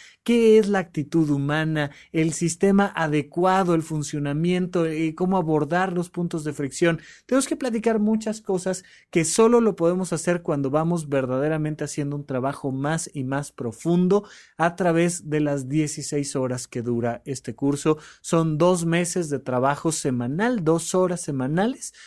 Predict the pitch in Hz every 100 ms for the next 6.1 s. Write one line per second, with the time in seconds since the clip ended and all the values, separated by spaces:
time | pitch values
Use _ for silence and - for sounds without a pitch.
0 | - 160 151 151 151 170 180 160 143 -
1 | - - 139 - 147 143 147 165 170 170
2 | _ _ 165 202 208 170 156 - 143 127
3 | 123 147 151 147 147 - 127 120 175 160
4 | 127 - - 139 - 147 - 143 139 117
5 | 113 120 120 - 107 110 117 117 120 131
6 | 135